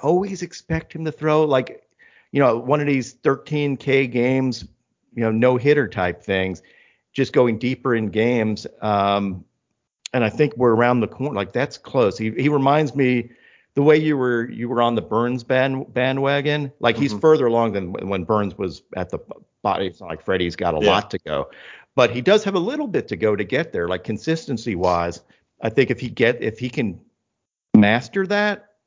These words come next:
Speaker 1: um, guy's got a really, really high ceiling.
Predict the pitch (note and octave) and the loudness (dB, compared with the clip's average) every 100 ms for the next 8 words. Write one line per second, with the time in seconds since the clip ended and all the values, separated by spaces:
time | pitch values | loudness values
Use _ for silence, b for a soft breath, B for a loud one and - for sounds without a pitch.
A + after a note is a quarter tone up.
0 | _ _ A#2+ A#2 G#2+ G2+ G2+ F#2 - _ | _ _ -4 0 2 2 0 -6 -12 _
1 | _ _ A#2+ C#3+ - C#3 C3+ F#2+ G#2+ G2 | _ _ -8 -8 -6 -4 -4 -4 -4 -6
2 | _ - G2 G#2+ B2+ B2+ A2 A#2+ A#2+ G#2+ | _ -20 -8 -2 0 0 0 0 0 -2
3 | G#2+ G2+ - A2+ E3 - | -4 -4 -8 -8 -8 -10